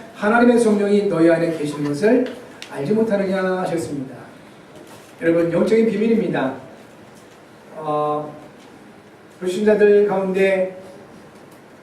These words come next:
똑똑하다고 하시는 분들, 이런 분들의 기-, 그 기준점이 뭐냐면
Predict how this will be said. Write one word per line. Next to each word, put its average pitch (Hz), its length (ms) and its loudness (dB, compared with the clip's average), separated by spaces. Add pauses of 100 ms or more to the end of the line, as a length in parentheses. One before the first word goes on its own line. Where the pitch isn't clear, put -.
(240)
똑똑하다고 233 520 2
하시는 214 260 2
분들, 202 500 0 (1400)
이런 233 240 2
분들의 214 540 2
기-, - 200 -14
그 202 160 -2
기준점이 240 460 2
뭐냐면 175 800 2